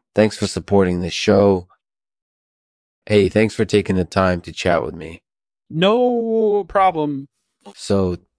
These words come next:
Speaker 1: tell me a little bit about your brewery.
Speaker 2: Yeah, so we're a small brewery. I only have three employees, so it's pretty small. We specialize in Belgian style ales, and we just released our latest batch of beer last week.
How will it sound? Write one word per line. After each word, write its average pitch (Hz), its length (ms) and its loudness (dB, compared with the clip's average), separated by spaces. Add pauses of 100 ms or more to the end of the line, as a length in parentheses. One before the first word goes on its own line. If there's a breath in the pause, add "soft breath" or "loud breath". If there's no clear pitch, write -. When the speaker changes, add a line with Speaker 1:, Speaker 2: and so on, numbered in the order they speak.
Speaker 1:
tell 101 160 0
me 107 100 4
a 101 60 4
little 101 200 2
bit 90 160 0
about 90 340 -2
your 92 120 -6
brewery. 85 600 -4 (600)
Speaker 2:
Yeah, 202 220 0
so - 120 -4
we're 180 160 0
a 175 60 0
small 160 280 -2
brewery. 135 540 -2 (160)
I 160 120 0
only 175 180 0
have 170 160 2
three 170 180 -2
employees, 127 560 -2
so 131 240 -4
it's 131 220 -6
pretty 170 240 -4
small. 139 500 -4
We 143 100 -10
specialize 156 460 0
in 139 60 -2
Belgian 139 260 0
style 131 240 -2
ales, 127 220 -6
and 135 40 -6
we 131 60 -2
just 135 220 -6
released 139 340 -2
our 123 60 -4
latest 131 320 -4
batch 127 240 -6
of 127 40 -12
beer 123 160 -4
last 120 240 -10
week. 127 300 -6